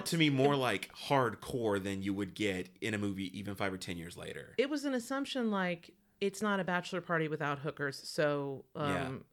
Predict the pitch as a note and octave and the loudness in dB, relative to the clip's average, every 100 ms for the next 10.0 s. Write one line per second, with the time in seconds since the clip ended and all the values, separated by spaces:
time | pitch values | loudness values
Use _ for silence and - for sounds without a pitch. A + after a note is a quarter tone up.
0 | D#3+ E3 D#3 D#3 D#3+ C#3+ C#3 C3 C3+ C3+ | -4 2 2 2 -2 -4 -4 -6 -8 -8
1 | C#3 - - - - - D3 F3 B2 E3 | -6 -6 -8 -10 -14 -2 2 4 4 2
2 | A3+ E3+ A#2 B2 C3 C3 C#3 C#3+ D3+ D3+ | 2 2 2 2 0 0 2 2 0 -2
3 | C#3 B2+ A#2+ B2 A#2 A2+ A#2+ E2 F#2+ F#2 | 2 2 2 0 0 0 -2 -4 -4 0
4 | F#2+ - G2+ G2 - G#2+ F#2+ F2+ - - | 0 0 -4 -4 -2 -2 -2 -6 -12 -20
5 | - - B2+ A#2+ B2+ B2+ B2+ G2+ G#2+ A2+ | -12 0 2 4 0 -2 -4 -4 -2 -2
6 | A2+ G#2+ G2+ G2+ F2+ - - _ _ _ | -2 -6 -6 -4 -6 -8 -18 _ _ _
7 | - B2+ F#2+ - G#3 F#3 G2 G2 - E2 | -4 -2 -4 -2 0 0 0 -2 -4 -6
8 | D#2 C#2+ - _ _ G#2 G2 G2+ - A2+ | -10 -14 -18 _ _ -2 0 -2 -6 -8
9 | F#2 G2 A2+ D#3 D#3+ D3+ G#2+ G#2 G2+ | -6 -6 -2 0 0 0 0 -2 -4